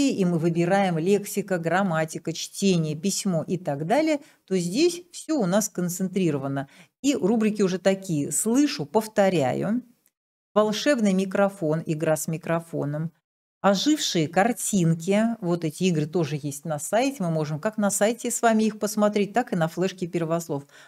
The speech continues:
"От слога к слову", "Простая фраза", грамматика.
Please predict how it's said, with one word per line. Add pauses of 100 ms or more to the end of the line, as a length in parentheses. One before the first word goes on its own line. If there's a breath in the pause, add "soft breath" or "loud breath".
(120)
"От
слога
к
слову", (480 loud breath)
"Простая
фраза", (440 soft breath)
грамматика.